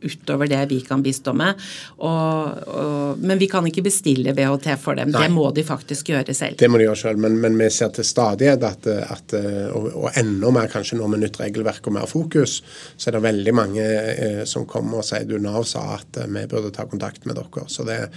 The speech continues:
Speaker 2: eh, det ser ut som at det fungerer. Eh, sånn avslutningsvis, hvis du skulle gi ett råd til lytterne for å jobbe aktivt med å redusere sykefraværet, hva ville det vært?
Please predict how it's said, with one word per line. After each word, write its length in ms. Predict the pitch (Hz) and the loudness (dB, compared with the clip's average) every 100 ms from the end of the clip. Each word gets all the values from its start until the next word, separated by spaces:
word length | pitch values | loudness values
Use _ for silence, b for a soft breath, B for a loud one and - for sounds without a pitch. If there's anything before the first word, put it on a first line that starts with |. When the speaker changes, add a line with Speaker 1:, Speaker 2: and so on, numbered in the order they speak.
| B B - | B B -10
Speaker 2:
eh, 180 | 131 117 | -6 -4
det 220 | 110 117 - | -2 -2 0
ser 180 | 123 113 | 0 2
ut 80 | |
som 160 | 113 139 | 4 2
at 140 | 101 113 | 2 -2
det 140 | 107 | -2
fungerer. 540 | - 120 107 - - - - - - - B B B B B B - | 0 -2 -2 -8 -12 -16 -20 -20 -20 -20 B B B B B B -2
Eh, 200 | 135 160 | 0 2
sånn 160 | 175 175 | 4 4
avslutningsvis, 840 | 165 202 165 160 143 131 117 - | 4 4 4 4 4 4 2 4
hvis 120 | 151 156 | 4 4
du 40 | |
skulle 280 | 160 190 202 | 2 4 2
gi 160 | - 160 | 2 -2
ett 160 | - - | -2 0
råd 160 | 160 160 | 0 4
til 140 | 131 | 2
lytterne 480 | 117 - 143 147 131 - | 0 0 2 2 2 -2
for 160 | - 127 | 0 2
å 80 | |
jobbe 380 | 127 113 - - - | 4 2 0 -8 -6
aktivt 540 | 123 - - 139 - 120 | -10 -10 -2 -2 0 -4
med 80 | 117 | -4
å 60 | |
redusere 480 | 117 117 - 107 120 | -4 -4 -2 -2 -2
sykefraværet, 800 | 127 - 131 - 120 113 - - - | -2 -4 -8 -6 -4 -4 -6 -12 -10
hva 160 | - 156 | -6 -4
ville 240 | - - 127 | -4 -6 -8
det 80 | - | -10
vært? 320 | - - - | -16 -20 -20